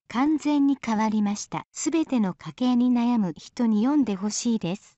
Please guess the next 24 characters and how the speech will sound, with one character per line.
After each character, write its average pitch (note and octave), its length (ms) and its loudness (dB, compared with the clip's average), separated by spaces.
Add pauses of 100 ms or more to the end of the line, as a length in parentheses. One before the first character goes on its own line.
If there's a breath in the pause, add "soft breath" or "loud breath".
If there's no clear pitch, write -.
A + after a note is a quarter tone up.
(120)
本 C#4+ 280 0
当 D4 260 -2
に C4+ 300 2
ア C4+ 100 -4
キ - 100 -16
さ A3+ 220 -2
ん G#3 100 0
の F3+ 120 -2
家 A3 160 -6
計 D#4 260 0
簿 B3+ 160 0
に F#3 220 0
出 F3 160 -2
会 B3+ 200 0
え A3 40 -2
て E3 200 -6
よ A3 200 -2
か C#4 140 -4
っ - 20 -4 (120)
た F3+ 120 -6
で E3 160 -6
す。 - 200 -20 (120)
以 C4 140 2
上、 F#3+ 440 0